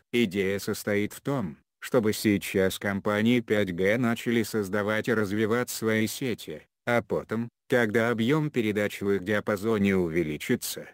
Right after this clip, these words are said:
они добавят дополнительные меры защиты. Но восемь лет без строгих правил и норм. Это вызывает серьезную обеспокоенность у метеослужб,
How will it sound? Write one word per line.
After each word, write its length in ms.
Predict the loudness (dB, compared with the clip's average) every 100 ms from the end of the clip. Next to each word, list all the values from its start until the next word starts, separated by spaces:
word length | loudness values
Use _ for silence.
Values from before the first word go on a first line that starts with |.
| _ -2
они 320 | 2 4 4
добавят 480 | 2 2 2 2 2
дополнительные 920 | 0 0 -2 -2 -4 -4 -4 -2 0
меры 300 | 0 0 0
защиты. 640 | 0 -2 -4 -12 -12 -16 -16 -4
Но 240 | 2 2
восемь 420 | 4 2 2 0 0
лет 200 | 0 0
без 180 | -2
строгих 580 | -4 -4 -2 -2 -2 -2
правил 380 | 0 0 2 2
и 80 | 0
норм. 420 | -4 -8 -12 -16 _ -4
Это 260 | -2 0 -2
вызывает 600 | -2 -2 0 0 -2 -2
серьезную 680 | 0 2 2 0 0 0
обеспокоенность 1000 | 0 -2 -2 -2 -4 0 2 2 0 -2 -2
у 40 |
метеослужб, 880 | 0 0 0 -2 -4 -4 -6 -8